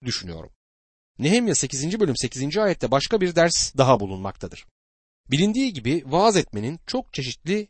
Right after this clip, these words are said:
yöntemleri bulunur. Psikolojik açıdan yaklaşılarak verilen vaaz vardır. Bilimsel açıdan yaklaşılarak yine vaaz verilebilir. İmanlı bir kız kardeş, ilahiyat fakültesi müdürüne benim radyoda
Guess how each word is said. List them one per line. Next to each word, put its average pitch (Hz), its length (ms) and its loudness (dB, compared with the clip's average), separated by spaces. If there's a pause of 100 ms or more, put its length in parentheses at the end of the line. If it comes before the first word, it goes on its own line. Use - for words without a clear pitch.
(120)
yöntemleri 127 580 2
bulunur. 85 280 -8 (560)
Psikolojik - 460 6
açıdan 147 480 0
yaklaşılarak 131 800 0
verilen 127 540 2
vaaz 131 360 2
vardır. 143 400 6 (420)
Bilimsel 202 360 6
açıdan 110 340 0 (100)
yaklaşılarak 120 760 0 (260)
yine 175 420 0
vaaz 139 360 2
verilebilir. 98 540 -6 (400)
İmanlı 196 420 4
bir 131 100 2
kız - 180 -6
kardeş, 113 540 -4
ilahiyat 156 420 2
fakültesi - 460 -6
müdürüne 143 480 -2
benim 180 240 0
radyoda 175 460 2